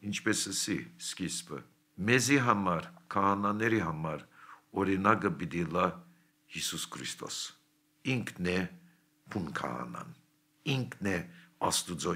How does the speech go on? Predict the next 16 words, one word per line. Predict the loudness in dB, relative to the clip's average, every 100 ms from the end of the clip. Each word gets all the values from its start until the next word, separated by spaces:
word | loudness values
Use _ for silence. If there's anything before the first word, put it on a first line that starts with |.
| -2
իրավ | -2 0 -2 -6 -20 _ _ -8
մարգարեն, | -4 -4 -2 -4 -2 -4 -8 -12 -14 0
ինքն | 2 2 -2 -2
է | -2 -2 -14 -20 _ _ _
քաչ | 4 4 4
և | 0 -2
բարի | -4 -4 -4
հովիվը։ | -6 -8 -6 -6 -6 -14 -16 -20 -20 -12
Եվ | 2 6 6 4 -10 -6
քահանաներու | 4 6 6 6 4 4 6 6
համար | 4 4 2 -2 -18 _
օրինակը | 0 0 2 2 4 4 2 -6 0
այդ | 0 0 -6
պետք | -10 -10 -10
է | -10 -8
ըլլա։ | -10 -6 -8